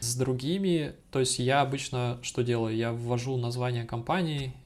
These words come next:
и ввожу там, не знаю, отзывы или ещё там что-нибудь такое, чтобы просто посмотреть, что происходит.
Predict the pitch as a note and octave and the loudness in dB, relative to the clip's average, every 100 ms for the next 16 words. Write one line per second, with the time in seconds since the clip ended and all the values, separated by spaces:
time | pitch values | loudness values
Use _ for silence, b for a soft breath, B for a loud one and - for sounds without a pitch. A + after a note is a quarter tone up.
0 | - - F#3+ F#3+ D3+ C3 C3 B2 B2 A#2 | -20 -16 -14 -8 -4 -2 0 -2 -2 -4
1 | A#2 A#2+ A2 G#2+ A2+ A#2 G#2+ A2 - B2+ | -4 -4 -4 -6 -6 -8 -6 -6 -2 0
2 | B2+ A#2 A2+ A2+ A#2 - A#2+ A2+ A2+ - | 0 -2 -6 -6 -8 -8 -8 -8 -10 -10
3 | A#2+ A#2+ A#2+ - - - A#2 - A2+ B2 | -10 -10 -12 -18 -20 -14 -12 -10 -10 -10
4 | - - - - - A#2+ A2+ A#2+ - - | -16 -20 -20 -16 -6 -6 -4 -6 -4 -8
5 | - - B B B B B - - A#2 | -12 -20 B B B B B -12 -8 -6
6 | A#2 A2+ A#2 B2 - A#2 - A#2+ | -4 -6 -6 -8 -6 -8 -6 -8